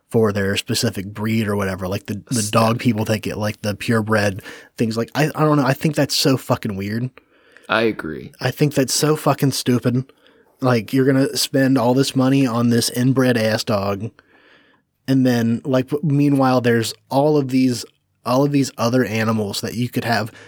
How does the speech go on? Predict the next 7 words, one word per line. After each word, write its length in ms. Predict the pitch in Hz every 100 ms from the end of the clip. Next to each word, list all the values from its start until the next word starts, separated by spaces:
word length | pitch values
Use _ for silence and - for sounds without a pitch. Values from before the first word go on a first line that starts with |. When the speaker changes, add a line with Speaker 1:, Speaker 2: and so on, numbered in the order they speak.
| - -
Speaker 1:
for, 440 | 151 147 139 143 135
for, 340 | 156 143 139
for 420 | - - 156 147
basically 840 | 139 143 147 131 156 - 160 151 131
free 520 | - 156 127 104 113 - _ - - _ _ _ _ _ -
that 280 | 123 127 120
are, 280 | 117 113